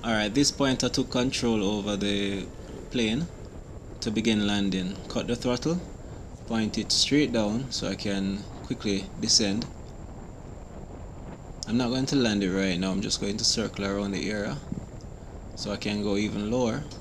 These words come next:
and cut the speed, and then I'm going to land. But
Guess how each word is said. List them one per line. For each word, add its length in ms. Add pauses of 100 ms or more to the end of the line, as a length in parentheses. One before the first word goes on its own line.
(320)
and 200
cut 180
the 80
speed, 420 (680)
and 160
then 100
I'm 140
going 200
to 120
land. 300
But 280